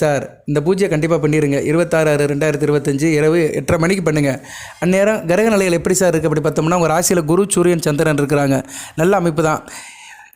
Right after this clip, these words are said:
ஏழு பத்து கூடியவங்க கூட மூணு ரெண்டு கூடியவங்க இருக்குது, நல்ல அமைப்பு தான். சரியா? தொழில் இணக்கம் நல்லா இருக்கும்,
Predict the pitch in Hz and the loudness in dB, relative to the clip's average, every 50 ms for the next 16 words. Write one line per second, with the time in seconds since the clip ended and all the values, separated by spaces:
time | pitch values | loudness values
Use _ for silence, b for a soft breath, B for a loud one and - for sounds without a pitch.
0 | 160 180 214 220 196 185 - 196 165 165 175 175 175 170 175 190 202 180 175 190 | 0 2 2 2 2 0 0 0 0 2 2 2 2 2 2 2 2 2 2 2
1 | 202 208 220 233 220 180 175 175 180 165 170 170 170 160 156 160 156 190 180 160 | 2 2 2 2 2 2 2 2 2 2 2 2 2 2 2 2 2 2 2 2
2 | 165 170 160 156 151 139 156 151 151 143 - - - - - 170 170 180 185 170 | 2 2 2 0 0 0 0 0 0 -2 -4 -8 -10 -6 -2 0 2 2 2 2
3 | 151 - - 175 185 202 202 196 - - 170 156 170 180 180 196 180 170 156 156 | 0 0 0 2 2 2 2 0 -2 -4 -2 -2 -2 -2 0 0 0 0 2 2
4 | 165 170 160 156 160 - 160 165 | 2 2 0 0 -2 -4 -4 -6